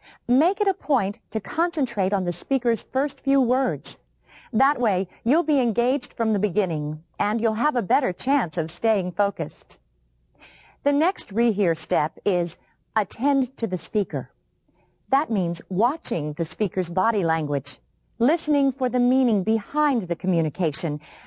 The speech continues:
and noticing the level of passion in the speaker's voice. The final rehear step is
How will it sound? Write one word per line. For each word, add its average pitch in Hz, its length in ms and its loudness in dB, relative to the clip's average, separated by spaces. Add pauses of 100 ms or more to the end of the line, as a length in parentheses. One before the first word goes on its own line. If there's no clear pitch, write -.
and 190 260 -2
noticing 294 520 0
the 254 80 2
level 254 400 2
of - 160 -6
passion 294 480 -4
in 151 120 -2
the 160 80 0
speaker's 233 480 -2
voice. 214 640 -2 (960)
The 247 120 0
final 302 500 0
rehear 214 480 2
step 160 380 -2 (180)
is 170 340 -2